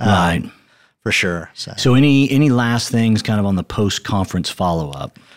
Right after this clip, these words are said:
Speaker 1: Yeah, I would say, um, go back to that main social media platform as well as LinkedIn and, um,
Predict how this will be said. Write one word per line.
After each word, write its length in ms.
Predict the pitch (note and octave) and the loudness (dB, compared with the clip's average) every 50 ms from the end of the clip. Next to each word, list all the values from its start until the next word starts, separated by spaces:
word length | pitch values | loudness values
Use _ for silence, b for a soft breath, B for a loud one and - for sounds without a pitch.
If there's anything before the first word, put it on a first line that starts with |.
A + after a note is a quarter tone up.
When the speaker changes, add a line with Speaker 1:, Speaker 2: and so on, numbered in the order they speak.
| b b b | b b b
Speaker 1:
Yeah, 180 | - D#3+ D#3+ D#3+ | 0 2 4 4
I 40 | D#3+ | 4
would 120 | E3+ E3+ - | 4 2 2
say, 360 | - F3+ D#3 D#3 D3+ C#3+ C3+ | 2 2 2 4 4 2 2
um, 540 | B2+ B2 A#2+ A#2 A2 G#2+ G#2 G#2 G2+ F#2+ - - A#2+ | 2 2 0 0 0 -2 -2 -4 -6 -8 -14 -16 -6
go 200 | A#2 C3 C3+ C#3 | 0 2 2 2
back 400 | B2 B2 A#2 A#2 B2 B2+ - - - | 4 4 2 2 2 -2 -4 -8 -8
to 540 | - B2+ A#2+ A#2 A2+ A#2 A#2 A2+ A2+ G#2+ - - _ - | -4 -2 0 0 2 2 0 0 0 -2 -4 -8 _ -8
that 240 | C3 G#2+ G#2+ G#2+ G#2 | -4 -2 0 0 0
main 220 | A2+ A2+ A2 A2 A2+ | 0 0 0 0 0
social 300 | - - A2 A2 - A2 | -2 -2 -2 -2 -2 -2
media 240 | G#2+ G#2+ G2+ G#2+ G#2+ | -2 0 0 0 -2
platform 680 | - - A2 G#2 F#2+ - - A2+ G#2+ G#2+ A2 A2 A2+ - | -2 0 -2 -2 -2 -2 -4 -4 -2 0 0 -2 -2 -2
as 160 | A#2 A2 G#2 | -4 -2 -2
well 160 | A2+ A#2 A#2 | 0 0 0
as 120 | A2 G2 | 0 -2
LinkedIn 680 | G2 G#2+ G#2+ G2+ G2 - G2+ G2 G2+ G2+ G#2+ G#2 G#2+ - - | -2 -2 -4 -4 -2 -2 -2 -2 0 -2 -2 -4 -8 -8 -6
and, 460 | A2 G#2+ G2+ G2 G2 F#2+ F#2+ F#2+ G2+ | -4 -2 -2 -2 -2 -2 -2 -2 -2
um, 400 | G2+ G2 F#2+ F#2 F2+ F#2 F2+ F2 | -2 -2 -2 -2 -4 -6 -8 -12